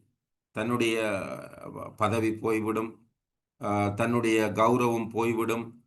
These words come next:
அல்லது தன்னுடைய அதிகாரம் போய்விடும், மக்கள் விமர்சிப்பார்கள், மக்கள் நம்மை, ஆ,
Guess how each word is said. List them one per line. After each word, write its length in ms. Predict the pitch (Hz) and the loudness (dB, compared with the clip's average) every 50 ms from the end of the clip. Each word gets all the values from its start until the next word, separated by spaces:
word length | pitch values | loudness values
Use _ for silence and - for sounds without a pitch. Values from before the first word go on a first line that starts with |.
| _ _ _ _ _ _ _ _ _ _ _ - | _ _ _ _ _ _ _ _ _ _ _ -2
அல்லது 440 | - 113 123 123 123 123 113 117 120 120 117 117 | 0 4 4 6 6 4 4 2 2 0 0 0
தன்னுடைய 340 | 120 117 117 117 117 113 107 | -2 -2 0 0 2 2 2
அதிகாரம் 580 | 104 113 131 131 117 120 120 120 120 117 113 107 110 | 4 4 4 4 4 4 2 2 2 2 0 -2 -2
போய்விடும், 560 | 104 117 123 127 120 120 120 113 120 117 - - - - _ _ _ _ _ _ _ _ _ _ - | 0 2 4 4 4 2 0 -2 -4 -4 -6 -10 -14 -20 _ _ _ _ _ _ _ _ _ _ -2
மக்கள் 480 | 104 104 113 110 - - - 151 135 120 | 2 2 2 2 0 0 2 4 4 4
விமர்சிப்பார்கள், 1000 | 107 113 113 120 127 123 - - 135 113 - - 123 120 120 120 113 120 120 120 120 - - _ _ _ _ _ _ _ _ _ - | 4 4 4 4 2 2 2 -2 -2 -2 0 2 4 4 4 2 0 -4 -4 -4 -6 -10 -20 _ _ _ _ _ _ _ _ _ -2
மக்கள் 500 | 101 113 117 117 - - - 147 143 135 127 | 0 0 0 0 -2 2 4 6 8 8 8
நம்மை, 320 | 127 127 123 123 120 117 113 107 98 101 - - _ _ - | 8 8 6 4 4 2 2 0 -2 -2 -6 -16 _ _ -4
ஆ, 80 | 104 | -2